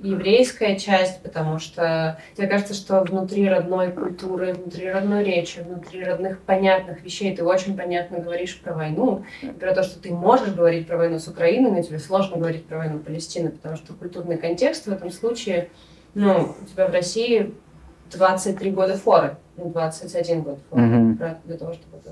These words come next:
Speaker 1: знать. Но это же не одно и то же, чувствовать себя внутри своим и чувствовать отталкивая-, ну, какое-то отталкивание общества, это то, на чём акцентирует внимание Карен, что в России общество тебя отталкивало, а здесь все тебе говорят: «Давай».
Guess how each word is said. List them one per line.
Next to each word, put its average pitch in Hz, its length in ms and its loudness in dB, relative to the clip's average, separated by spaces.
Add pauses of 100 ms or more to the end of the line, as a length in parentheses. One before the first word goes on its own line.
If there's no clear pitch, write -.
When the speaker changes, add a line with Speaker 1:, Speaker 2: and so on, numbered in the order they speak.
(120)
Speaker 1:
знать. 165 200 -16 (680)
Но 196 320 6
это 208 200 6
же 202 200 4
не 220 420 4
одно 226 600 4
и 214 80 0
то 220 220 6
же, 185 140 -2
чувствовать 208 460 -2
себя 190 520 4
внутри 202 720 2
своим 202 760 2 (420)
и 202 120 -4
чувствовать 202 680 -2
отталкивая-, 190 1040 2
ну, 196 100 -2
какое-то 190 440 0
отталкивание 180 840 2
общества, - 580 2
это 185 140 -2
то, 196 180 2
на 190 160 4
чём 185 220 -2
акцентирует 180 600 -2
внимание 175 400 -2
Карен, 190 380 0
что - 200 -10
в 185 60 -8
России 226 440 0
общество 196 400 -2
тебя - 260 -6
отталкивало, 165 680 0
а 180 120 -8
здесь 180 300 -4
все 214 140 -4
тебе 214 220 -6
говорят: 196 380 -4
«Давай». 185 460 0